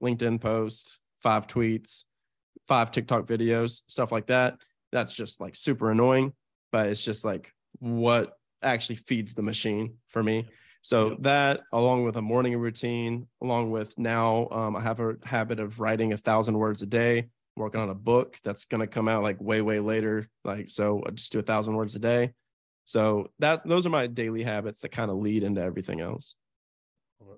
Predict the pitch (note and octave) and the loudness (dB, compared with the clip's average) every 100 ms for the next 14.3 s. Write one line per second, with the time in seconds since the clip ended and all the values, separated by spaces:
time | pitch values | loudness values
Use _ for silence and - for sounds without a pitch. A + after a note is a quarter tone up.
0 | - A#2 G#2 G#2+ A#2+ A2+ A2+ A2+ G#2+ - | -12 -12 -12 -20 -18 -16 -14 -14 -14 -10
1 | A2+ G#2 G#2 G2+ G#2+ G#2 - A2+ G2 A2 | -10 -10 -12 -10 -10 -12 -12 -14 -12 -12
2 | G2+ G2 G#2 F#2 A2+ G2+ F#2+ G2+ - G2+ | -12 -12 -14 -14 -16 -14 -14 -16 -14 -14
3 | G2 F#2 F#2 G2+ F#2+ G2+ F#2+ _ _ _ | -14 -14 -16 -14 -16 -16 -20 _ _ _
4 | _ _ _ _ _ _ - C#3 - A#2+ | _ _ _ _ _ _ -14 -12 -8 -6
5 | B2 A#2 A#2 A2+ A#2 A2+ A2 G#2 G#2 G#2 | -4 -6 -8 -10 -12 -12 -14 -16 -18 -16
6 | G#2 G#2 G2+ A2 G2 F#2+ F2+ - _ _ | -16 -14 -14 -16 -16 -18 -20 -20 _ _
7 | _ A#2+ A2+ A2+ A2+ A2+ A2 G#2 _ _ | _ -10 -8 -6 -2 -4 -4 -12 _ _
8 | _ _ _ _ _ _ _ _ - A#2+ | _ _ _ _ _ _ _ _ -18 -10
9 | B2+ - - - B2+ C#3 D#3 A2 - A2 | -10 -10 -16 -10 -8 -4 -6 -8 -12 -14
10 | - - _ _ _ _ G#2 - A#2+ A#2+ | -16 -20 _ _ _ _ -20 -12 -10 -10
11 | A#2 A2 G#2+ - A2+ G#2 - G2 F#2 G2+ | -14 -16 -16 -18 -20 -20 -18 -16 -16 -18
12 | F#2 F#2 F#2+ - G2 F#2+ - A2+ A2+ G#2+ | -18 -18 -18 -18 -18 -14 -12 -10 -10 -10
13 | G#2 G2 G2 G2+ F#2+ F#2+ G2 F#2+ F#2+ F#2+ | -12 -14 -16 -16 -18 -20 -20 -18 -18 -20
14 | F#2+ G2 G2 | -20 -20 -20